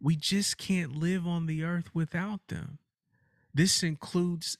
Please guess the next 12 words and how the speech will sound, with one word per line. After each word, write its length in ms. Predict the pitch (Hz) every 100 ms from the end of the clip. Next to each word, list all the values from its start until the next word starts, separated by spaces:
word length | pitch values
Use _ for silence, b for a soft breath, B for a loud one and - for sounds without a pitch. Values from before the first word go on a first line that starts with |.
| -
animals 720 | 165 180 160 117 98 95 95
and 200 | 90 -
plants, 720 | - 196 180 160 85 - -
the 160 | - 113
universe, 880 | 120 180 185 147 123 104 90 -
and 240 | 120 110 117 b b b -
all 320 | 180 202 190
of 140 | 160
us 420 | 190 226 139 -
as 180 | 135 127
human 360 | - 175 170 151
beings. 560 | 143 185 170 110 113